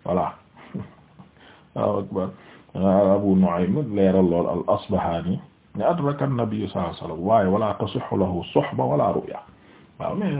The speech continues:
ru'ya boobu mooy soxba rek. <laughs> Voilà, day, day leeral, day feddal. Mu ne daj, da-, dab na dund Yonent sallallahu alayhi wasallam, mais wirul que ne ànd naa ak Yonent sallallahu alayhi wasallam, waaye sax gis na ko wala séen na ko, non.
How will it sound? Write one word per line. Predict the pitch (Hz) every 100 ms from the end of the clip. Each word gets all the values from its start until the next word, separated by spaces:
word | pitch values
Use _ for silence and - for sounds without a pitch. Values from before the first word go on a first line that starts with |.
| 139
ru'ya | 160 147
boobu | 113 120
mooy | 120 117
soxba | 113 95 82
rek. | 82 - - - -
<laughs> | 190 - 196 -
Voilà, | - - - -
day, | - 110 110
day | 123 123
leeral, | 123 117 92 92
day | 110
feddal. | 110 101 95 - - - - - - _ -
Mu | 127
ne | 156 -
daj, | 98 123 196 196 139 117
da-, | 87
dab | 117 127 151
na | 147
dund | 127 156 311
Yonent | - 143
sallallahu | - 104 -
alayhi |
wasallam, | - - 85
mais | 113 196 - - _ _ _ _ _
wirul | - 98 139 135 123
que | 120
ne | 113 101 - _ _ _ _ _ - _ _ - _ _ _ -
ànd | 104 104
naa | 98
ak | 98
Yonent | 92 92
sallallahu | 95 -
alayhi | -
wasallam, | 110 95
waaye | 95 101 95 - -
sax | 113 113
gis | 117 101
na | 90
ko | 85
wala | 92 98 95
séen | 98 90
na | 73
ko, | 73 76
non. | 80